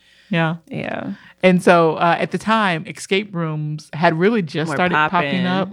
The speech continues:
Speaker 2: Yeah. Yeah. I don't know. I feel like this was my idea. I don't know if I
Speaker 1: I don't
Speaker 2: can
Speaker 1: think,
Speaker 2: fully take
Speaker 1: yeah, I,
Speaker 2: credit
Speaker 1: I
Speaker 2: for
Speaker 1: think
Speaker 2: that.
Speaker 1: it was, 'cause I don't think it was Mom's idea to do an escape room. She, "Oh, remember, you went to visit us,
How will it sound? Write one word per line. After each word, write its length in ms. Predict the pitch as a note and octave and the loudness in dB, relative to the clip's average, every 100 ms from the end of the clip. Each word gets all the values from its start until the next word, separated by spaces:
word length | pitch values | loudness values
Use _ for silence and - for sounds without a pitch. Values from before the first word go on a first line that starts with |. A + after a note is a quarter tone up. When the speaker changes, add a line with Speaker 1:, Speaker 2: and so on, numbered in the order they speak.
| - | -6
Speaker 2:
Yeah. 460 | D3+ C#3+ C#3+ D#3 F#3 _ _ | -4 -2 -4 -6 -10 _ _
Yeah. 420 | D#3 D3+ C#3+ D3 F3 _ _ - | -4 -2 0 -2 -6 _ _ 2
I 120 | C#4+ | 4
don't 120 | E4+ | 4
know. 200 | G#3+ E3 - | 2 0 2
I 240 | C4 G4+ G4 | 2 2 0
feel 140 | C4 | -2
like 240 | A3 G3 E3 | 0 0 -2
this 180 | F#3 F3+ | -8 -8
was 200 | D#3 - | -14 -14
my 420 | C#3 D#3 E3 F3+ | -12 -4 -2 2
idea. 1040 | F3+ F3+ F3+ F#3 F#3 F3+ F3 F3+ F3+ F#3 - _ _ _ | 2 0 -4 -4 -2 0 0 0 0 -2 -6 _ _ _
I 100 | F#3 | -4
don't 140 | F3+ F3 | -4 -4
know 120 | F3 | 0
if 60 | F3 | 4
I 80 | |
Speaker 1:
I 40 | F4 | 4
don't 100 | A4 | 2
Speaker 2:
can 80 | E3 | -2
Speaker 1:
think, 160 | G4 | -4
Speaker 2:
fully 180 | F3 F3+ | -6 -6
take 100 | F3 | -4
Speaker 1:
yeah, 160 | D4+ C4 - | -2 0 2
I, 140 | C#4+ | 0
Speaker 2:
credit 140 | C#4+ | 0
Speaker 1:
I 60 | C#4+ | -2
Speaker 2:
for 80 | E4+ | -2
Speaker 1:
think 120 | G4+ | -2
Speaker 2:
that. 120 | F4+ D4+ | -2 -4
Speaker 1:
it 40 | |
was, 260 | C#4 C4+ - | -2 -2 -4
'cause 140 | A3+ | -2
I 100 | G#3 | -2
don't 100 | D#4 | -2
think 120 | D#4 | -4
it 40 | A3 | -4
was 100 | F#3+ | -2
Mom's 280 | F#3 F#3 | -2 -2
idea 440 | F3 E3 D#3 F#3 F3+ | -2 -4 -4 -2 -2
to 120 | D#3+ | -2
do 240 | A3 E3+ | -4 -4
an 120 | D#3+ E3+ | -4 -6
escape 420 | - - G3+ - | -4 2 2 2
room. 380 | E3 D#3 D#3+ G3 - - | -4 -2 -2 -6 -10 -18
She, 120 | A3+ | -2
"Oh, 360 | B3 C#4 A#3 F3+ | 4 4 4 0
remember, 640 | E3+ A3 B3 A3 E3+ D3+ - _ _ E3 | -4 -4 0 0 -2 -6 -16 _ _ -20
you 280 | E3 G3 A#3+ | -8 -2 0
went 160 | B3 | 0
to 60 | A3 | -2
visit 300 | G3+ B3 F#3+ | -2 -2 -2
us, 340 | D3+ - - | -4 -6 -12